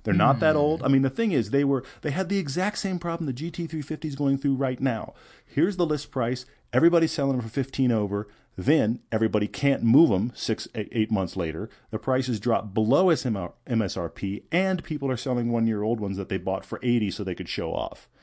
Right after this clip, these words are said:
Speaker 2: Right.
Speaker 1: Fifty-five grand, you could get a Camaro Z twenty-eight. And that is, right now, the direct crossover from the G T three fifty, and you can find 'em for your budget.
Speaker 2: Hmm. That
Speaker 1: Great
Speaker 2: would be
Speaker 1: seats,
Speaker 2: unique.
Speaker 1: great seating position. Absolutely. Great seats, great seating position.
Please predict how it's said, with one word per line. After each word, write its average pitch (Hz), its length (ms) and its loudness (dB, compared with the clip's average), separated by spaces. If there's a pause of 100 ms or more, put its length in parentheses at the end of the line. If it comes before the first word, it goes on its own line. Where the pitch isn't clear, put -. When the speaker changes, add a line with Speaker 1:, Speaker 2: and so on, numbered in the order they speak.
(140)
Speaker 2:
Right. 92 300 -6
Speaker 1:
Fifty-five 165 580 0
grand, 104 420 -2
you 98 100 -2
could 87 280 -8
get 123 240 0
a 101 80 -4
Camaro 101 380 -2
Z 90 160 -4
twenty-eight. 85 580 -8 (400)
And 104 240 0
that 143 200 4
is, 110 360 2
right 123 340 0
now, 107 480 0
the 98 120 -6
direct 98 480 -2
crossover 110 600 -2
from 101 120 -4
the 92 100 -4
G 101 140 -4
T - 180 -8
three 92 200 -6
fifty, 110 400 -4 (240)
and 120 120 -4
you 151 80 -2
can 156 160 -4
find 170 380 -4
'em 147 160 -4 (140)
for 156 240 -4
your 160 140 2
budget. 185 480 -2 (460)
Speaker 2:
Hmm. 98 840 -6
That 139 180 6
Speaker 1:
Great 180 120 6
Speaker 2:
would 202 80 -4
be 214 60 -2
Speaker 1:
seats, 127 540 2
Speaker 2:
unique. 104 140 -14
Speaker 1:
great 165 320 4
seating 180 340 -2
position. 170 340 -4
Absolutely. 196 380 -2
Great 165 220 2
seats, 180 240 -6
great - 180 -2
seating 160 240 -2
position. 143 420 -6